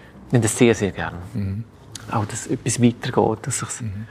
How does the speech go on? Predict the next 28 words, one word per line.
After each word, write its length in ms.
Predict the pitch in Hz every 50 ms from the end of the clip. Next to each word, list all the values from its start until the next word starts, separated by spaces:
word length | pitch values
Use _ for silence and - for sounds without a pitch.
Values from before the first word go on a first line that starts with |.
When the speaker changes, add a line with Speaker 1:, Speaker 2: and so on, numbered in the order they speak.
| -
Speaker 1:
wandelt, 500 | - - - 101 110 120 120 110 104 -
dass 120 | 110 - -
sich's 160 | 110 - -
bewegt, 480 | - 117 - 113 120 120 - - -
dass 100 | 123 104
man 160 | 113 110 107 107
nicht, 160 | 107 107 101 - - - - - - - - - - - - - - - -
nicht 160 | 123 117 -
stehen 320 | - - 120 107 113 127
bleibt. 560 | 127 - 131 127 120 - - - - - 156 -
Und 300 | - 127 123 117 120 120 - - - - - - - - -
gleich 220 | - 139 143 139 - 151 - - - - -
geht's 260 | - 135 131 127 - -
mir 80 | 123
zum 180 | - - 123 113
Teil 180 | - 117 120
in 60 | 120 117
der 80 | 127
Musik, 480 | 110 123 135 165 - - 175 - - -
dass 220 | - 135 127 - -
ich 280 | 131 123 123 123 123 - - - - - - - - - -
denke, 180 | - 120 - 127
ich 60 | 113
kann 220 | - - - 101
nicht, 160 | 104 110 107 - - - - - - - - - - - 107 -
äh, 40 |
ich 60 | - 131
muss 360 | 123 131 135 - - -